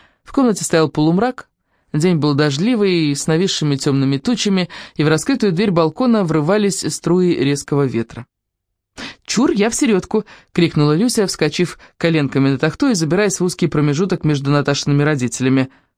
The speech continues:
«Люська, это мое место!» — крикнула Наташа возмущенно.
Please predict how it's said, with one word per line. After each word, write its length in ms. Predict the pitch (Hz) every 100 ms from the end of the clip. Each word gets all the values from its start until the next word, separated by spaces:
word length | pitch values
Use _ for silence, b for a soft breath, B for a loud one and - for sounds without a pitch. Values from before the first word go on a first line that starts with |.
| _ _ _ -
«Люська, 360 | 156 156 -
это 140 | 170 190
мое 380 | 208 220 349 415
место!» — 380 | 285 - 175 143 B B
крикнула 400 | - 190 - 160
Наташа 360 | 160 156 175 170
возмущенно. 680 | 160 175 202 - 131 123